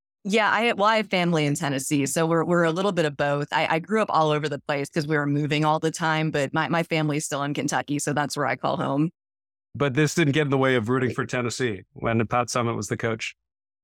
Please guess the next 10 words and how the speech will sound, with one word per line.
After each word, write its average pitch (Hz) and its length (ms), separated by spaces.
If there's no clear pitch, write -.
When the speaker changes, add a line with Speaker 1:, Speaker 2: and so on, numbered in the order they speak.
Speaker 1:
No, 226 400
uh, 196 320
honestly, 214 640
it 180 60
was 180 140
cool 180 380
because 160 500
I, 135 260
I - 40
lived 175 640